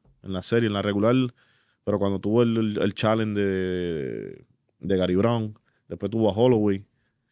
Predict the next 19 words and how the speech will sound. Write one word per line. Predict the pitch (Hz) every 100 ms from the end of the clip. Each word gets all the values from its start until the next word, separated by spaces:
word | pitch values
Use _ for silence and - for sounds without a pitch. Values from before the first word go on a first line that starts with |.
| _ -
eh, | 98 98 95
después | 95 95 104
tuvo | 107 107 107
a, | 101 98 98 92 90 87 80 58 50 50 - _ _ _ _ _ _ _ _ -
eh, | 87 - _ -
creo | 95
que | 104
fue | 104
Carlos | 101 101
Rivera, | 98 104 120 98
el, | 92 95 95 95
el, | 90
el, | 69
la | - 90
última | 104 101
serie | 98 113
que | 98
fue | -
Ponce, | 104 113 110